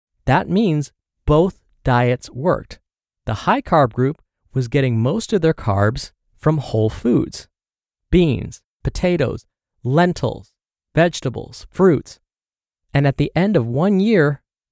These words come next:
they lost just as much weight as the low carb, high protein group.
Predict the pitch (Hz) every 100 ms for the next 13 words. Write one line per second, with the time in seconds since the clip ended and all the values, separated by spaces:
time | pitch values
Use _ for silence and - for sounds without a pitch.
0 | - 156 156 160 170 - _ - 131 185
1 | - 220 214 208 185 240 208 - _ -
2 | 135 127 131 131 180 208 - 180 185 -
3 | 196 202 240 247 175 113 101